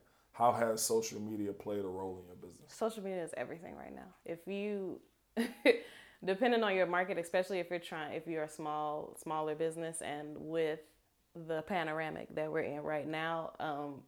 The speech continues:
Speaker 2: all you have is social media. Like, all you have is word of mouth. So even if it's Facebook, Instagram, like, a repost, you don't know the
Speaker 1: Yeah.
Speaker 2: you don't know who they're gonna outlook. You don't know who
Speaker 1: Right.
Speaker 2: they're gonna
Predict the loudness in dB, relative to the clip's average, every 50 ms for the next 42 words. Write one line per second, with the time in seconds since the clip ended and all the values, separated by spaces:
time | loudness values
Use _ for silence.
0 | _ 4 6 6 6 6 4 2 0 -2 0 2 2 2 2 0 -2 -4 -6 -8
1 | -6 -8 -8 -10 -10 -10 -10 -12 -14 -16 -14 -12 -10 -8 -8 -6 -4 -2 -2 0
2 | 0 -2 -2 -4 -4 -2 0 0 0 0 0 -2 -4 -6 -6 -8 -10 -12 -14 -20
3 | -20 -20 -20 -20 _ -8 2 4 6 8 8 8 6 6 2 2 0 -2 -4 -4
4 | -6 -6 -8 -12 -14 -16 -16 -12 -10 -4 -2 0 0 0 0 -2 -4 -4 -4 -4
5 | -2 -2 -2 -2 -2 -4 -6 -8 -8 -8 -4 -4 -4 -4 -4 -6 -6 -6 -6 -8
6 | -10 -8 -10 -10 -10 -8 -10 -8 -8 -10 -10 -12 -12 -8 -6 -6 -6 -6 -6 -4
7 | -2 -2 -2 -2 -4 -2 0 0 0 -2 -4 -6 -6 -2 -2 -2 -2 -2 -2 -2
8 | 0 2 2 2 2 0 0 0 0 0 0 -2 -4 -4 -8 -12 -18 -18 -12 -8
9 | -6 -6 -6 -6 -8 -10 -16 _ _ _ _ _ _ _ 0 4 6 8 8 8
10 | 8 8 8 6 8 6 6 6 6 6 8 8 6 6 4 2 2 0 -2 -2
11 | -4 -4 -4 -4 -6 -6 -4 -2 0 0 2 2 2 2 4 4 4 6 6 6
12 | 6 6 6 6